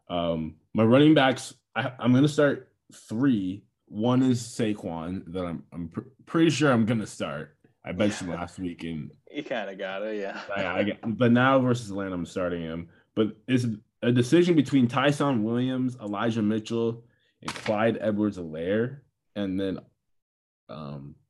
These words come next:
Speaker 1: also Deontay Johnson. But I, I'm gonna talk about a couple of these guys later. But I think I'm definitely going Tyson.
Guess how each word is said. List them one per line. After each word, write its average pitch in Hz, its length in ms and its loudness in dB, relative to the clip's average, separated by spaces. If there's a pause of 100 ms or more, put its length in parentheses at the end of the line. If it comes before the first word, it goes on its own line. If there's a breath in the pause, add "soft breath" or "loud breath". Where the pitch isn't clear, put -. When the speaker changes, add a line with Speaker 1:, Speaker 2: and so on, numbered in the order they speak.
Speaker 1:
also 117 520 2
Deontay 92 540 -4
Johnson. 78 720 -12
But 67 340 -10 (160)
I, 90 40 -14
I'm 90 260 0
gonna 127 80 4
talk 151 140 2
about 131 200 2
a 87 40 -4
couple 113 240 -2
of 98 40 -2
these 92 160 -6
guys 87 240 -6
later. 85 300 -6
But 73 300 -6
I 90 80 -8
think 135 280 0
I'm 113 120 2
definitely 123 260 6
going 151 220 4
Tyson. 120 520 -2